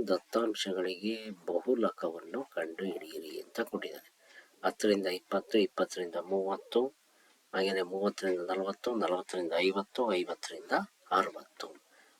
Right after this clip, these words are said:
ಆವೃತ್ತಿ ಆರು, ನಾಲ್ಕು, ಹನ್ನೆರಡು, ಮೂರು ಮತ್ತು ಐದು. ಇಲ್ಲಿ ಬಹುಲಕವನ್ನ ಕಂಡುಹಿಡಿಬೇಕಾದ್ರೆ ಆವೃತ್ತಿ ಇರ್ತಕ್ಕಂಥ ಗರಿಷ್ಠ ಆವೃತ್ತಿ ಯಾವ್ದಿದೆ ಅಂತ ನೋಡ್ಕೋಬೇಕು. ಇಲ್ಲಿ ಆರು, ನಾಲ್ಕು, ಹನ್ನೆರಡು, ಮೂರು, ಐದು ಇದೆ.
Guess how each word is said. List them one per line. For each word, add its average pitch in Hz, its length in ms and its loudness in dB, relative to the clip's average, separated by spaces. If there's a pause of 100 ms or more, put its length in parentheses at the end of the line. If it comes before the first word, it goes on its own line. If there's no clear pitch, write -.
ಆವೃತ್ತಿ 110 520 4
ಆರು, 104 460 6
ನಾಲ್ಕು, 98 480 0
ಹನ್ನೆರಡು, 85 540 -4
ಮೂರು 92 560 0
ಮತ್ತು 175 400 -4 (360)
ಐದು. - 440 2 (480)
ಇಲ್ಲಿ 180 180 8
ಬಹುಲಕವನ್ನ 170 880 6
ಕಂಡುಹಿಡಿಬೇಕಾದ್ರೆ 104 840 4 (600)
ಆವೃತ್ತಿ 151 500 8
ಇರ್ತಕ್ಕಂಥ - 600 4 (160)
ಗರಿಷ್ಠ 151 440 4
ಆವೃತ್ತಿ 117 640 6
ಯಾವ್ದಿದೆ 85 520 2
ಅಂತ 71 220 -2
ನೋಡ್ಕೋಬೇಕು. - 680 -2 (520)
ಇಲ್ಲಿ 127 180 8
ಆರು, 147 520 4
ನಾಲ್ಕು, 120 460 6
ಹನ್ನೆರಡು, 113 480 2
ಮೂರು, 110 360 2 (200)
ಐದು 101 280 4
ಇದೆ. - 240 -2